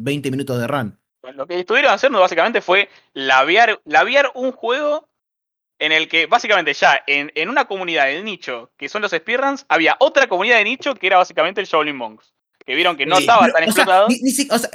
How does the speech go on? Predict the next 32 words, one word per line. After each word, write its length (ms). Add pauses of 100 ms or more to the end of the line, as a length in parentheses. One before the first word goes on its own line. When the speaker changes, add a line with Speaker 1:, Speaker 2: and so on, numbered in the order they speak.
(140)
Speaker 1:
eh, 160
esto 160
es 60
lo, 180
eh, 200
eh, 120
a 120
esto 160
es 60
lo 80
que 80
voy, 140
tipo, 180
ni 100
siquiera 240
lo 60
estamos 300
labeando. 340
Nosotros 420
ahora 400
mismo, 580 (200)
ahora 420
mismo, 440 (140)
Oz 220
y 40
yo 120
estamos 380
inventando 800
las 140
strats 300
del 120
juego. 440